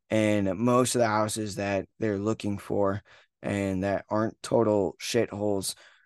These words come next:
a lot of them are close to all one, just a single person, like, one of their incomes. So they live off two incomes, right? They will be,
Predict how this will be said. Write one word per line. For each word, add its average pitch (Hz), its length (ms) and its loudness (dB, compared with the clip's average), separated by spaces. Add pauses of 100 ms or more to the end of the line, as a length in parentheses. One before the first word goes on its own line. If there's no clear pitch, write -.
(280)
a 117 80 4
lot 147 240 6
of 143 100 4
them 143 160 4
are 120 80 2
close 135 400 4
to 120 400 0 (300)
all 110 380 2
one, 123 540 0 (120)
just 131 240 -8
a 113 60 -4
single 117 360 2
person, 110 680 -2 (680)
like, 104 160 -2
one 123 300 4
of 117 120 2
their 117 160 2
incomes. 98 600 -4 (160)
So - 140 -2
they 127 100 6
live 156 180 6
off 147 220 4
two 147 240 4
incomes, 113 420 0
right? 110 180 0
They 110 120 -2
will 113 180 4
be, 101 220 -2